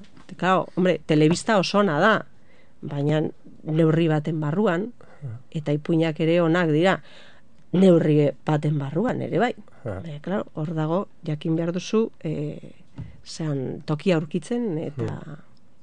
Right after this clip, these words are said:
Speaker 1: pues, horretan.
Speaker 2: Ipuinak daukan gainbalioaz pentsatzean beste gauza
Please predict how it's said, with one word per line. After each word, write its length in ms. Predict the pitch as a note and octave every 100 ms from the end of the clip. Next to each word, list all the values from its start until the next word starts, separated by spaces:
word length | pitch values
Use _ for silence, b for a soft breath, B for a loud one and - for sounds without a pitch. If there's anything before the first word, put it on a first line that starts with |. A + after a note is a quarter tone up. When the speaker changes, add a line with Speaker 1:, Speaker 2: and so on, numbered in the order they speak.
| -
Speaker 1:
pues, 180 | - D#3
horretan. 360 | E3+ E3+ - G3
Speaker 2:
Ipuinak 440 | C#3 A#2 A#2 G#2+ G#2
daukan 680 | G#2 G2+ G#2+ G#2+ G#2+ G#2+ G#2
gainbalioaz 1120 | G#2 G#2 G#2 A2+ G#2+ G#2+ G#2 G#2 G#2 G#2 -
pentsatzean 540 | - A2+ G#2+ A#2 B2 A2+
beste 300 | A2+ - A#2
gauza 300 | A2+ -